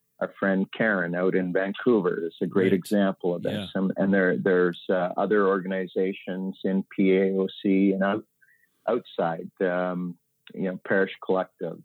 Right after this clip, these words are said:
Speaker 1: uh, the Downtown Windsor Community Collaborative. There's, uh, models popping up of people, uh, Move In is an organization. And, and, and the, the premise is that if you,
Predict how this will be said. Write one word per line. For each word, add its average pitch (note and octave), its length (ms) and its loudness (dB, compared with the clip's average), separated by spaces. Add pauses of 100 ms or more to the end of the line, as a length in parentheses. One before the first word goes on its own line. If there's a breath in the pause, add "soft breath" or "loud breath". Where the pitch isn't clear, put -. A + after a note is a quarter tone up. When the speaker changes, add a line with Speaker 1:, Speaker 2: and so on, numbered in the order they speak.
(160)
Speaker 1:
uh, F2 420 -8 (120)
the F2+ 80 -8
Downtown F#2+ 520 -2
Windsor F#2+ 440 -2
Community G2 420 0
Collaborative. F2+ 720 -2 (140)
There's, F2 240 0 (760 loud breath)
uh, - 240 -6
models G2+ 640 2 (180)
popping G2+ 500 -6
up G2 220 -12 (100)
of F2+ 140 -16 (160)
people, G#2+ 600 -4 (380 soft breath)
uh, D#2 120 -10
Move A#2 400 2
In A2 340 0 (220)
is F2+ 260 -4
an F#2+ 80 -8
organization. F#2+ 880 -6
And, G3 360 0
and, G#2+ 240 2
and G#2 280 2
the, F#2+ 320 4
the - 100 0 (100)
premise D3 440 -2
is G2 340 0 (540 soft breath)
that G2 320 -2
if F#2+ 200 -4 (120)
you, B2 640 2